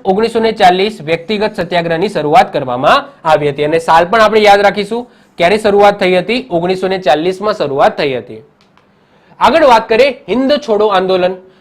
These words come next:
જેની શરૂઆત ઓગણીસો ને બેતાલીસમાં થઈ હતી અને હિન્દ છોડો આંદોલનના પ્રથમ શહીદ તરીકે કોની ગણના કરવામાં આવે છે? તો વિનોદ કેન્દ્રીવાલાની ગણના કરવામાં આવે છે. કરેંગે યા મરેંગે આ સૂત્ર ક્યારે આપવામાં આવે છે? તો યસ,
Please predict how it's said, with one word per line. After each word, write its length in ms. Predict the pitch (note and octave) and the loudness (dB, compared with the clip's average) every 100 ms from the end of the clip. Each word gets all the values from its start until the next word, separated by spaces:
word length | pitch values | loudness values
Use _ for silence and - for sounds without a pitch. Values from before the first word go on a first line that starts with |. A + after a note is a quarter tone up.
| - | -16
જેની 220 | C#3+ F#3+ A#3+ | -4 -2 0
શરૂઆત 460 | G#3+ A3 A3 A#3 - | 2 4 4 4 0
ઓગણીસો 360 | F#3 F#3+ A3 G#3+ | -2 0 0 0
ને 100 | A3 | 0
બેતાલીસમાં 640 | E3+ E3 G#3 G#3+ G#3+ G#3+ | 0 0 0 0 0 -2
થઈ 180 | G#3 G3 | 0 0
હતી 180 | F#3 E3+ F3 _ _ _ A3 | -2 -4 -12 _ _ _ -8
અને 140 | E3+ F3 | -4 -4
હિન્દ 280 | D#3 B3 | 0 -2
છોડો 280 | C#4 B3 A#3+ | -2 0 0
આંદોલનના 720 | A#3+ F#3 G3+ G#3 G3 F#3 G#3 | 2 -2 0 2 2 2 0
પ્રથમ 500 | A3 - F#3 F#3 B3 | -2 0 0 0 -4
શહીદ 400 | A#3+ G3 G#3 G3+ | -2 0 0 0
તરીકે 320 | A3 G#3 G#3+ | 0 0 0
કોની 300 | G#3+ F#3+ G3 | -2 2 0
ગણના 300 | G#3 G3+ G3+ | 2 0 0
કરવામાં 460 | G3+ F#3+ F#3 F#3 F3 | 0 0 0 2 2
આવે 180 | E3 E3 | 2 -2
છે? 200 | F#3 B3 B3 - - | 0 -2 -2 -16 -4
તો 100 | G3 | -4
વિનોદ 480 | D3+ D#3 F#3 B3 B3+ | -4 -4 0 0 0
કેન્દ્રીવાલાની 840 | C4 F#3+ F#3+ A#3+ G#3+ F3+ F3+ G#3 | -4 -4 -2 0 2 4 2 -2
ગણના 340 | D#3+ D3 D#3+ | -4 -2 -2
કરવામાં 500 | E3 C#3+ B2+ C#3+ F#3 | 0 -4 -4 0 0
આવે 220 | D3+ B2+ | 0 -4
છે. 160 | A#2+ A2+ - _ _ _ _ _ - | -12 -18 -20 _ _ _ _ _ 2
કરેંગે 680 | A3+ D4 C#4+ D4 D4 B3 A3 | 4 4 4 2 0 0 0
યા 120 | A#3+ | 2
મરેંગે 540 | A#3 A3+ G#3+ D3 A#2 - | 2 2 2 -2 -8 -6
આ 140 | G3+ B3+ | 0 0
સૂત્ર 360 | B3+ G#3+ F#3 A#2+ - _ - | 0 -2 -2 -2 -8 _ 0
ક્યારે 220 | G3+ B3 | 2 4
આપવામાં 420 | A#3+ - A3 A3 | 2 0 2 4
આવે 180 | G#3 G#3 | 4 0
છે? 120 | A3+ | -2
તો 100 | A3 | -2
યસ, 320 | G3 A3 B3+ | 0 0 -2